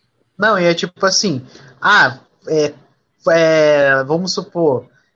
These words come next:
é comemoração especial, tu abre, tu, tu acende lá o charuto pra comemorar, numa festa, numa comemoração, não é assim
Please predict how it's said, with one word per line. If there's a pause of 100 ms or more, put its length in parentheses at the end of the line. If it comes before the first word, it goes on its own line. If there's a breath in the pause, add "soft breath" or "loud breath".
é
comemoração
especial,
tu
abre,
tu,
tu
acende
lá
o
charuto
pra
comemorar, (280 soft breath)
numa
festa,
numa
comemoração,
não
é
assim